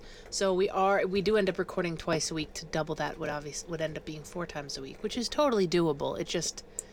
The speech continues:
uh, it just means we need to, I don't know what we need to do. We need to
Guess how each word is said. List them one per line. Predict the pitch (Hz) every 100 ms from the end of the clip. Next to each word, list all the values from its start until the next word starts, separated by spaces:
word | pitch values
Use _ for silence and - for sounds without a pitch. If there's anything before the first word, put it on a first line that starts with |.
| - - - - -
uh, | - 156 151 151 185
it |
just | - 175 170
means | 165 165 156
we | 156
need | 156 156 156 147
to, | - 156 151 147 143 143 139 139 139 143 - - - - - - - -
I | 156 147
don't | 143
know | 143
what | 143
we | 143
need | 139 143
to |
do. | 147 143
We | 147
need | 151 147
to | 147